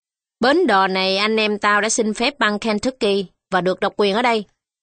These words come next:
"Ơ, như thế à? Tôi xin lỗi. Vậy mà tôi không biết gì hết." Abraham thật thà tỏ ý lấy làm tiếc, nhưng hai người trẻ kia chưa chịu. "Mày nói xin lỗi vậy là được à?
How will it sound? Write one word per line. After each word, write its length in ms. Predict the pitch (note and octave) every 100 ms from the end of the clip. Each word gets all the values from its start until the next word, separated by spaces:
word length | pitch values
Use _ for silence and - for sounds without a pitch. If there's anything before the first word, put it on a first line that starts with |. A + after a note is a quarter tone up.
| _ _ _ _ _ _ _ _ _ _
"Ơ, 100 | A3+
như 220 | C#4+ D4+
thế 300 | D#4 D4 E4 E4+
à? 240 | G#3 F3 _ _ _ _ _ _ _ _ _ _ _ _
Tôi 340 | - F3 F3 E3+
xin 300 | - G3 F#3+
lỗi. 460 | F3 D3 F3 C#4 - _ _ _ _ _ _ _
Vậy 160 | G3+ G#3+
mà 120 | A3+
tôi 200 | B3 C4+
không 80 | D4
biết 220 | E4 -
gì 140 | A3
hết." 320 | F#3+ G#3+ D4 - _ _ _ _ _ _ _ _ _
Abraham 520 | G#3+ G#3 F#3+ G3 F#3
thật 180 | E3+ - -
thà 360 | E3 D#3 D3+ -
tỏ 140 | D#3
ý 240 | A#3 B3
lấy 160 | C4+ C4+
làm 220 | A3 E3
tiếc, 300 | - A3 D#4 _ _ _ _ _
nhưng 180 | A#3 B3
hai 200 | A#3 A3
người 260 | G#3 F3+ D#3+
trẻ 300 | E3+ E3 E3+ -
kia 320 | A3+ G#3 F#3 - _
chưa 340 | - A3+ G#3
chịu. 380 | F#3+ - D3+ D3+ _ _ _ _ _ _ _ _ _ _ _ _ _ _
"Mày 240 | F#3+ G3+
nói 380 | G3+ G#3+ E4+ D#4+ C#4
xin 140 | C4
lỗi 300 | A3 E3+ C#4+
vậy 140 | A#3 G3+
là 140 | G#3
được 220 | F3+ F3+
à? 280 | F#3+ E3 D#3+